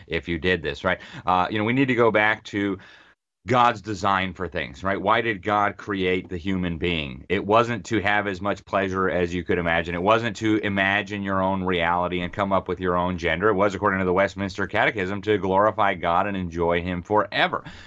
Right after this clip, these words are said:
Um, and, and so as long as these people have no meaning, as long as their meaning comes from their sexual identity, as the C D C calls it, or their gender identity, uh, you know, they're gonna be hollow inside. Their, their lives will be meaningless by definition.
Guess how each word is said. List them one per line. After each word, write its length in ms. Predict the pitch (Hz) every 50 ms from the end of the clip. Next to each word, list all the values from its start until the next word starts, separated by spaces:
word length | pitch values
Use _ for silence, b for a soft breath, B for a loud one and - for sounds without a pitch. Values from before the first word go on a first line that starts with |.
| B B B
Um, 260 | 95 104 101 101 -
and, 180 | 120 120 120 120
and 100 | 123 117
so 140 | - 143
as 140 | 131 117 110
long 260 | 123 135 151 185 208
as 160 | 196 175 139 120
these 220 | 131 127 123 117
people 280 | - 135 127 - 113 110
have 220 | 113 110 110 107
no 220 | 110 107 101 95
meaning, 520 | 90 90 92 95 92 98 98 90 76 67 73
as 140 | 87 87 87
long 220 | 117 135 156 170
as 80 | 147 123
their 120 | 127 110
meaning 440 | 104 110 110 113 117 117 113 107 95
comes 260 | - 117 110 107 104
from 220 | - 113 104 98
their 180 | 98 90 90 85 B B B
sexual 760 | B - - - 117 113 110 - - - 123 120 117 113 110 -
identity, 800 | - 104 104 104 85 76 92 101 104 104 104 92 87 82 78 80
as 160 | 85 85 80
the 100 | 90 87
C 200 | - - 107 101
D 120 | 92 92
C 220 | 90 - 98 92 87
calls 260 | - 90 87 82 85
it, 60 | 87
or 100 | 87 90
their 160 | 90 90 92
gender 680 | 92 80 82 98 117 127 127 131 131 120 113 113 110 - -
identity, 640 | 95 95 92 90 85 92 98 101 104 98 90 80 B B B B B B B
uh, 160 | - 107 113 113
you 80 | 156 175
know, 40 | 175
they're 120 | 160 160
gonna 180 | 135 156 165 160
be 120 | 170 170
hollow 380 | 175 - 156 175 220 233 208 135
inside. 360 | 104 92 - 101 85 76 80
Their, 160 | 98 104 107
their 180 | 98 104 107 98
lives 480 | 98 98 101 117 127 143 147 135 113
will 300 | 104 101 110 117 123 127
be 340 | 120 107 113 113 113 120 117 -
meaningless 840 | 113 113 113 120 127 135 143 151 151 147 131 110 101 98 104 104 101
by 220 | 104 110 110 113
definition. 640 | 110 113 117 123 123 - 127 139 175 175 - 98